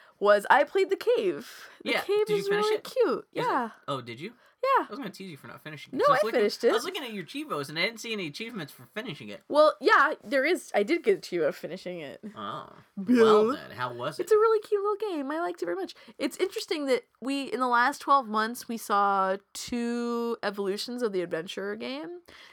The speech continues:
Speaker 1: and that both take very different tacks. Because whereas The Walking Dead is very much so, like, this pure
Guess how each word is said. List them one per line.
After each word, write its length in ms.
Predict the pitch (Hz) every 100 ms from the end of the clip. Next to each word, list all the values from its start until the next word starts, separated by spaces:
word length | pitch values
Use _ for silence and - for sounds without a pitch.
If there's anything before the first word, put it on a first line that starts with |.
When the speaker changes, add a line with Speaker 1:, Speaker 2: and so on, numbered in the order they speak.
| _ -
Speaker 1:
and 180 | 220 196
that 160 | 220
both 240 | 208 233 247
take 160 | 262
very 180 | 208 202
different 240 | 202 151 -
tacks. 560 | 226 - - - - - - -
Because 280 | 233 247 240
whereas 500 | 240 220 214 208 208
The 80 |
Walking 440 | 208 226 226 226 214
Dead 420 | 226 240 262 285
is 180 | 247 220
very 180 | 220 226
much 220 | 220 -
so, 340 | 240 214 190 -
like, 180 | 170 180
this 140 | 170 _
pure 560 | - - 220 202 214